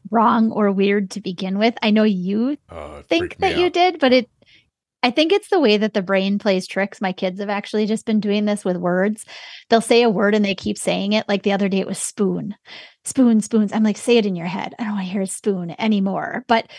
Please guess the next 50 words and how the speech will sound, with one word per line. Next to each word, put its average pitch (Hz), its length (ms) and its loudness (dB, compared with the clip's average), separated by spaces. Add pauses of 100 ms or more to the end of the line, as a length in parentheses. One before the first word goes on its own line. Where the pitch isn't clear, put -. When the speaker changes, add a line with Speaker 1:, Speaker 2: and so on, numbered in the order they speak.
(140)
Speaker 1:
it 277 180 4
was 240 340 2 (120)
that 240 180 2
they 233 160 4
just 220 300 0
kept 220 180 -2
saying 208 300 -2
it, 233 100 -2
and 214 100 -6
then 208 120 0
it 262 80 -4
became 196 460 -2
really 180 360 -6
weird. 190 800 -8
Speaker 2:
Yeah. 202 280 -6
Speaker 1:
<laughs> - 180 0
Like 392 240 0
how 403 220 4
they 381 180 4
heard 302 320 2
themselves 349 540 2
say 359 180 2
it 339 80 4
is, 262 180 2 (460)
"Ah, 214 220 -2
it 226 60 -2
doesn't 226 200 -2
sound 220 160 0
like 208 140 -6
spoon 254 280 0
anymore 208 360 2
in 196 80 -4
my 185 100 -6
head, 254 300 0
Mom." 220 420 2
<laughs> - 60 -20
So - 400 -6 (120)
I 220 80 2
think 202 200 0
Speaker 2:
I 196 40 -4
Speaker 1:
it - 60 -6
was - 120 -14
probably 202 260 0
that. - 280 -4
Speaker 2:
I 127 160 0
don't 175 200 0
know 123 180 2
what 104 320 -2
it 98 100 -6
is. 107 240 -6